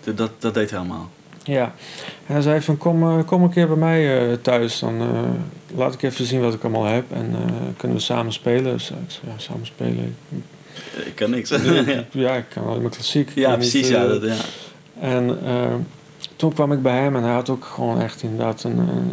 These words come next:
Speaker 2: een dikke amp en,
Speaker 1: Oh, ja.
Speaker 2: en een gitaar en een, en een wah en een distortion. En, eh, ik zei van, "Wow, dit kan dus ook allemaal."
Speaker 1: Ja, ja.
Speaker 2: En vanaf dat moment ben ik echt, eh,
Speaker 1: Ja, ja.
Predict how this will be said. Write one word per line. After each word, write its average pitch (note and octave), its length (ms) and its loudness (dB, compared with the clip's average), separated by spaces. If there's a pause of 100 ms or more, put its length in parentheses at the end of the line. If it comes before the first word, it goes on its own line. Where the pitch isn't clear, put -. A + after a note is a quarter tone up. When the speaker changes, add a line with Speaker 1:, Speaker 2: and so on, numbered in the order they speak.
(200)
Speaker 2:
een B2 80 -4
dikke B2 240 -2 (100)
amp B2 340 -2 (180)
en, A#2 80 -4
Speaker 1:
Oh, A2+ 60 -4 (180)
ja. A2+ 60 -6
Speaker 2:
en A2+ 80 -4
een A#2 260 -2 (840)
gitaar - 280 -2
en B2 140 0
een, A#2 220 0
en A#2+ 180 0
een A2+ 160 2
wah A#2+ 460 4
en A2 100 0
een A2 180 0
distortion. A#2+ 880 0
En, A2+ 240 -2
eh, A2+ 160 -2
ik A2 100 -6
zei A2+ 180 -6
van, A#2 140 -8 (300)
"Wow, B2+ 480 2
dit B2 180 0
kan C#3 180 -2
dus B2+ 140 -2
ook D3+ 140 -2
allemaal." A#2+ 460 0
Speaker 1:
Ja, B2+ 240 6
ja. A2 220 4 (840)
Speaker 2:
En B2 120 -4
vanaf A#2+ 280 -2
dat C3+ 260 2
moment C#3 600 2
ben A#2+ 180 2
ik A2+ 100 -2
echt, - 600 -4
eh, C3 80 -6
Speaker 1:
Ja, A#2 80 -4 (360)
ja. - 800 -14